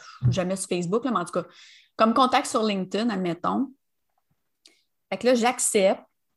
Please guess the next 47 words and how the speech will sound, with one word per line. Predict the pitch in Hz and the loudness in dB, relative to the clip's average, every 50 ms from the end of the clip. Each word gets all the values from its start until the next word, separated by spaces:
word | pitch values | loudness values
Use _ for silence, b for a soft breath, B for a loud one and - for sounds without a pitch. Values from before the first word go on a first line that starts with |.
| _ _ _ | _ _ _
Je | _ - | _ -10
suis | - 202 | -8 -6
comme, « | 202 233 | -2 -2
Ah, | 285 302 | -2 0
ben, | 233 196 180 165 | 0 0 0 -2
bienvenue | 170 185 190 196 220 | -2 -2 -2 0 2
dans | 240 254 269 | 2 2 4
mon | 247 233 226 | 2 2 2
réseau. » | 226 220 208 190 202 196 202 220 247 | 2 0 0 0 0 0 0 0 0
Si | 247 - - 226 | -2 -2 -2 0
la | 202 | 0
personne | 202 - 214 214 - 233 233 233 | 0 0 -2 0 0 0 2 2
m'a | 220 208 202 190 | 2 2 2 2
envoyé | 185 180 190 190 196 | 2 0 -2 -2 -2
un | 196 | -2
message | 196 180 170 - 190 196 196 | -4 -4 -4 -4 -4 -4 -2
avec, | 185 170 175 180 202 220 | -4 -4 -4 -4 -4 -4
je | 208 190 | -6 -6
vais | - | -4
faire, « | - 196 220 196 | -2 -2 -2 -2
Bienvenue | 175 170 175 185 196 196 | -2 -4 -4 -4 -2 -2
dans | 202 190 | -2 -4
mon | 185 180 | -4 -4
réseau, | 180 180 170 175 185 185 202 208 214 214 196 | -4 -6 -4 -4 -4 -2 -2 -2 -2 -4 -4
tu | 190 | -4
sais, | - | -6
au | 190 | -6
plaisir | 185 185 175 165 180 190 | -4 -4 -6 -4 -4 -4
de | 185 185 185 | -4 -4 -4
jaser », | 180 180 185 180 165 156 170 165 165 190 196 196 | -2 2 4 4 4 4 0 -2 -4 -6 -6 -6
puis | 190 - | -8 -12
tout | - - - | -12 -10 -8
ça. | - - 185 175 196 254 349 - - _ _ _ _ _ _ _ _ _ _ | -6 -2 0 2 2 2 2 -2 -8 _ _ _ _ _ _ _ _ _ _
C'est | - - | -18 -18
très | - - 214 208 | -8 -4 -2 -2
relax. | 196 180 175 180 185 226 - - B B B B B B B B B _ - | 0 0 0 0 0 0 -2 -4 B B B B B B B B B _ -10
Je, | 190 185 - 196 - - | -8 -4 -2 -2 -2 -2
je | 185 - - 185 | -6 -6 0 0
laisse | 190 208 - | 0 0 0
tout | - 294 | -2 -4
le | 302 294 | -4 -2
temps | - 370 370 370 359 | -2 -2 -2 -2 0
passer | - 226 196 190 - - | 2 2 2 2 0 -2
une | 233 226 | -2 -2
couple | 220 226 208 185 | -2 -4 -4 -4
de | 170 175 170 | -2 -2 -2
jours. | 165 170 175 180 175 - - | -2 -2 -4 -4 -4 -6 -10